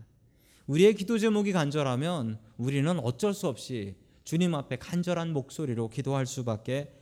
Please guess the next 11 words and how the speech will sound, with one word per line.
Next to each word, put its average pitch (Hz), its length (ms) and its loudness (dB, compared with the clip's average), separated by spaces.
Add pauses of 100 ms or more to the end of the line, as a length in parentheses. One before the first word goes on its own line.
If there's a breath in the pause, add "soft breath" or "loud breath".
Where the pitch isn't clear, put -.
(140 loud breath)
없습니다. - 560 -10 (680 soft breath)
우리의 208 240 8
기도가 220 280 2
간절하다면 180 800 2
그 165 100 -2
간절함을 165 600 0
모아 147 260 -2
여호와께 160 640 0 (300 loud breath)
부르짖으십시오. 202 1160 -2
그러면 165 680 0 (540)
즉시 - 1120 -4